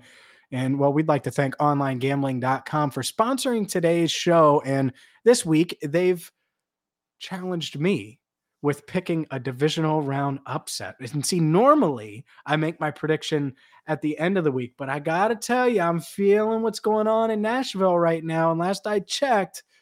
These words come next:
the Titans are favored. So who knows? Maybe, uh, Uno, Jamar Chase and the crew get it done. But online gambling dot com is gonna give you an edge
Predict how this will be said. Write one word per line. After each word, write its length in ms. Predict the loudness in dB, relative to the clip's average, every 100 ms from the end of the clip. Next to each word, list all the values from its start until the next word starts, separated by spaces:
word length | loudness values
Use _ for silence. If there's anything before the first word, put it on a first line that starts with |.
| _ _ _
the 60 | -16
Titans 420 | -6 -4 -4 -4
are 60 | -4
favored. 480 | -2 -2 -2 -4 -4
So 220 | -6 -4
who 180 | -4 -4
knows? 480 | -4 -4 -6 -10 -10
Maybe, 400 | -8 -4 -4 -4
uh, 240 | -4 -6 -10 _ _ _ 4
Uno, 380 | 6 6 4 2
Jamar 420 | 2 2 4 4
Chase 320 | 2 0 0
and 120 | 0 -2
the 60 |
crew 220 | -2 -2 -2
get 160 | -2
it 160 | -4 0
done. 400 | 2 2 -2 -6 -2
But 380 | 0 0 -2 -10 _ _ _ _
online 300 | 0 2 2
gambling 320 | 4 2 2
dot 240 | -2 -4 -6
com 360 | -6 -4 -6 -6
is 360 | -8 -6 -8 -8
gonna 180 | -6 -4
give 220 | -4 -4
you 180 | -2 -2
an 140 | -2 -6
edge 460 | -8 -8 -8 -12